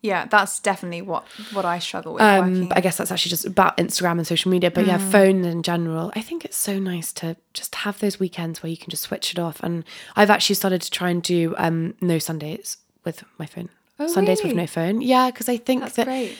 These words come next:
Speaker 2: it's a really nice thing. Obviously, I do use it as my alarm, but
Speaker 1: Yeah.
Speaker 2: actually just to kind of put it down and be present and
Speaker 1: Yeah.
Speaker 2: practice being present more,
Speaker 1: Yeah.
Speaker 2: I think is very
Speaker 1: And with
Speaker 2: important.
Speaker 1: the people that you're around and give them as
Speaker 2: Yeah.
Speaker 1: much as you can give.
Speaker 2: And I think that actually, you know, I,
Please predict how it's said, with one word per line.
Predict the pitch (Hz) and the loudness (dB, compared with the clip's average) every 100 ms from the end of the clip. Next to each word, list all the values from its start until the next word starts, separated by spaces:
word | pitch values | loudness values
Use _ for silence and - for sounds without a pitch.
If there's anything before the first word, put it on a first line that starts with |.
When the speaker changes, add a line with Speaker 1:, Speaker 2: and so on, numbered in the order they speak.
| - | 0
Speaker 2:
it's | 240 233 | 0 2
a | 240 | 4
really | 247 240 | 6 6
nice | 233 214 | 4 4
thing. | 202 - | 0 0
Obviously, | 190 190 - 185 | -2 -2 0 2
I | 175 175 | 2 0
do | - 185 | -2 -4
use | 175 170 | -2 -2
it | - | -2
as | 175 | -2
my | 180 175 | 0 2
alarm, | 180 175 170 165 | 2 2 2 -2
but | 160 180 | 0 0
Speaker 1:
Yeah. | 220 220 190 202 - | 2 -2 -4 -2 2
Speaker 2:
actually | 214 - - 180 | 2 2 2 0
just | 175 165 - | -2 -6 -8
to | |
kind | - 185 | -4 -2
of | 175 | -2
put | - 190 | -2 -2
it | 202 | 0
down | 208 185 180 190 196 | 0 0 -2 -4 -4
and | |
be | 185 262 | -4 -4
present | - 220 208 196 247 320 | -2 -2 -2 -2 -4 -6
and | - 196 | -8 -4
Speaker 1:
Yeah. | |
Speaker 2:
practice | 220 208 180 190 - | -2 -2 -4 -6 -4
being | 180 175 | -4 -4
present | 175 170 165 - | -4 -4 -4 -2
more, | 170 | -2
Speaker 1:
Yeah. | 196 | -2
Speaker 2:
I | |
think | 156 175 165 | -4 -10 -12
is | 156 | -4
very | 214 | 0
Speaker 1:
And | 214 | 0
with | 208 | 0
Speaker 2:
important. | 180 220 | -2 0
Speaker 1:
the | 180 | 0
people | 214 | 0
that | 202 | -4
you're | 202 196 | -4 -2
around | 190 190 185 | -2 -4 -6
and | 175 | -6
give | 202 196 | -6 -2
them | 185 | -4
as | 175 | 0
Speaker 2:
Yeah. | 254 262 | 2 2
Speaker 1:
much | 262 240 220 202 | 2 0 0 -2
as | 190 190 | -4 -6
you | 185 | -10
can | - | -10
give. | 185 185 - - - - - - | -6 -6 -8 -14 -20 -20 -10 2
Speaker 2:
And | 262 | 4
I | |
think | 262 262 - | 6 4 2
that | - 220 | 2 4
actually, | - - - 190 - - | 6 4 4 2 2 0
you | 196 | 2
know, | 180 | 4
I, | 175 | 4